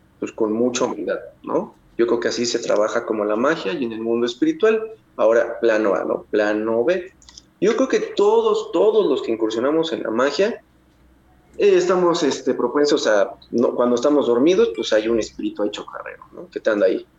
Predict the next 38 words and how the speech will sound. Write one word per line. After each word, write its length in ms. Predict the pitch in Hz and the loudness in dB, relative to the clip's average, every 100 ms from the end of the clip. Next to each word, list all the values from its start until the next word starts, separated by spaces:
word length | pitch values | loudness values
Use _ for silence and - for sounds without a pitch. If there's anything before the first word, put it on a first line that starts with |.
| _ | _
molestando 500 | - 87 - 69 76 | -2 -2 -2 -4 -2
en 60 | - | -2
la 80 | - | -4
noche, 300 | - - - | -10 -20 -8
¿no? 280 | - 156 156 - _ _ | -4 -4 -6 -16 _ _
Simplemente 500 | - 135 123 120 120 | -4 0 2 2 2
cuando 200 | 110 110 110 | 0 0 2
vas 220 | 127 127 | 2 2
a 80 | 113 | -2
practicar 480 | 98 - 117 131 | -4 -4 -2 -2
tu 100 | 135 | 2
magia, 520 | 151 208 196 202 214 214 | 2 2 2 0 -2 0
cuando 280 | 113 110 - | -2 -2 -4
vas 200 | 117 - | -6 -6
a 60 | |
practicar 400 | - - - 123 | -14 -16 -8 -6
tu 120 | 180 | -2
arte, 400 | 180 180 214 254 - _ - | -2 -2 -4 -8 -10 _ -8
¿no? 400 | 123 165 208 - _ _ | -4 -4 -4 -12 _ _
Pues 140 | 120 - - | -8 -8 -6
siempre 280 | 147 143 143 | -4 -2 0
va 100 | 135 | 0
a 20 | |
haber 200 | 131 135 | 0 -2
como 160 | 135 120 | -2 -2
alguna 280 | 117 135 131 | 0 2 2
energía, 480 | 117 110 147 143 | 0 0 0 2
algún 220 | 117 123 123 | 2 0 0
mundo 240 | 123 120 | 0 0
espiritual, 760 | 117 113 107 107 139 143 143 127 | -2 -2 -4 0 2 4 2 2
a-, 340 | - 113 123 | 0 0 0
algo 240 | 135 135 127 | 2 2 0
que 80 | |
pueda 320 | 117 131 131 - | -2 -2 -4 -4
perturbar 800 | 113 113 - 117 117 135 170 | -8 -6 -2 0 2 2 2
tu 100 | - | -2
hechicería, 500 | 104 - 107 110 113 - | -6 -6 -2 0 2 0
¿no? 240 | 139 - | -2 -6